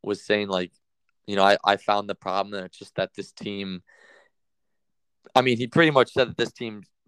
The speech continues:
pretty much just doesn't have the compete level or will to win games like they're expected to. I mean, it's Tottenham. Like, they just got a brand new stadium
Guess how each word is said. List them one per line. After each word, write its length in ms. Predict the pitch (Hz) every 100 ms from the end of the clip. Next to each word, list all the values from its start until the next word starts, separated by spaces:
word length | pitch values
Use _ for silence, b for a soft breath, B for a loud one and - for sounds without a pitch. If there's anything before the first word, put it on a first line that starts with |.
| -
pretty 200 | - 131
much 240 | 107 - _ _
just 160 | 101 -
doesn't 280 | 117 110
have 140 | 107 104
the 100 | 98
compete 400 | 101 95 120 -
level 260 | 110 107
or 460 | 107 101 92 92 87 - _ -
will 460 | 95 110 110 101 98
to 300 | - 92 90 90 _ _ _ _ _ _ _ _ _ _ -
win 260 | 117 117
games 360 | 110 110 110 107
like 160 | 104 -
they're 160 | 104
expected 580 | 95 - - 107 - 95
to. 120 | - 92
I 60 |
mean, 160 | 101 101
it's 160 | 98
Tottenham. 400 | - 117 113 104
Like, 180 | 101 101
they 140 | 104 104
just 180 | 104
got 160 | - 110
a 40 |
brand 420 | 98 104 110 113 110
new 140 | 107
stadium 840 | - - 104 110 110 104 104 104